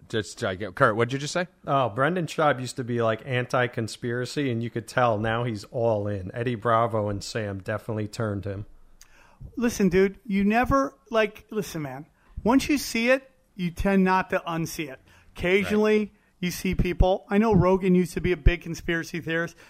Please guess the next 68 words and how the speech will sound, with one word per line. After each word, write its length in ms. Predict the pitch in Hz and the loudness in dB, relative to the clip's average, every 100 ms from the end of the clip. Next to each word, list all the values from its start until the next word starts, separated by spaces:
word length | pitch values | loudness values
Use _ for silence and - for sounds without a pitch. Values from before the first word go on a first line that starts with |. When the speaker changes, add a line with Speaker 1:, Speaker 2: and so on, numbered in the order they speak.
| - | -8
Speaker 3:
And 80 | - | 2
Speaker 1:
What 80 | 370 | 4
Speaker 3:
now 120 | 381 | 6
Speaker 1:
happened 360 | 370 381 370 262 | 2 0 -4 -2
there? 160 | 139 | -2
When 180 | 127 294 | 0 0
did 100 | 311 | 0
he 120 | 330 | -4
turn 300 | - 233 240 | -4 -4 -2
the 60 | 226 | 0
Speaker 3:
I'll 60 | 214 | 0
Speaker 1:
other 120 | 196 | 2
Speaker 3:
tell 120 | 233 | 2
you 140 | 190 139 | 2 0
Speaker 1:
way? 60 | |
Speaker 3:
what 120 | - - 160 | -6 -8 -2
happened. 320 | - 233 247 - _ _ - | 2 2 2 -4 _ _ -6
I'll 120 | 254 | -4
tell 180 | 226 247 | -2 -2
you 60 | |
exactly 420 | 220 175 269 262 202 | -2 0 -2 -2 -4
what 200 | 160 147 | -4 -4
happened. 360 | 147 - - - _ - | -4 -4 -4 -8 _ -2
Speaker 1:
'Cause 100 | 175 | 4
Speaker 3:
When 40 | |
Speaker 1:
that, 160 | 214 269 | 6 6
Speaker 3:
the 40 | 185 | 6
Speaker 1:
I 100 | 185 | 6
love 560 | 202 127 143 160 160 | 4 4 10 10 10
Rogan. 300 | 170 190 202 | 8 8 8
I'm 80 | 165 | 4
obsessed 540 | 104 - - 147 147 170 | 0 -4 0 0 0 -4
with, 140 | 165 | -2
but 120 | 160 | -2
that 180 | 185 214 | -2 -2
bothers 440 | 226 247 240 135 | 2 4 4 0
me 160 | 107 87 | -4 -10
that 120 | 104 | -6
he's, 240 | 117 123 131 | -4 -2 0
like, 180 | 131 - - _ | 0 -2 -14 _
kinda 200 | - 160 | -4 -4
turned 340 | - 214 262 160 | 0 2 2 0
on 160 | 85 76 | -8 -12
us. 160 | - | -14
I'm 80 | - | -6
like, 120 | - | 0
"What 120 | 311 311 | 2 0
the 60 | |
Speaker 3:
Well, 80 | 311 | 0
Speaker 1:
fuck, 180 | 277 302 | -2 -2
Speaker 3:
I 40 | |
don't 120 | 339 285 | -2 -2
Speaker 1:
dude?" 100 | 180 | -2
Speaker 3:
think 160 | 226 | -6
he's 220 | 202 185 | -10 -18
turned. 360 | - 196 214 214 | -12 -8 -8 -8
I 240 | 220 220 | -8 -6
mean, 220 | 247 254 254 | -4 -2 -2
like, 100 | 254 | 0
Speaker 1:
Not 160 | 254 | 0
turned, 380 | - 226 233 185 | 4 6 6 6
but 80 | 160 | 4
he 120 | 185 | 4
used 200 | 226 208 | 2 2
to 60 | 202 | 0
be, 120 | 180 | 2
like, 220 | 156 143 | 4 2
a, 160 | 131 | 0